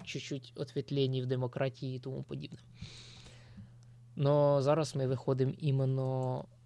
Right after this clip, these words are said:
ой, в Кайзера. Ладно.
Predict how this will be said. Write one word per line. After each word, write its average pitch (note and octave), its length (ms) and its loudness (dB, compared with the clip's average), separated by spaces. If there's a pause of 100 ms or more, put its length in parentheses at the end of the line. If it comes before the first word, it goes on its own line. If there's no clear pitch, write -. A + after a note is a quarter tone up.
(420)
ой, - 400 -2
в - 60 -10
Кайзера. - 500 0 (460)
Ладно. C3+ 260 2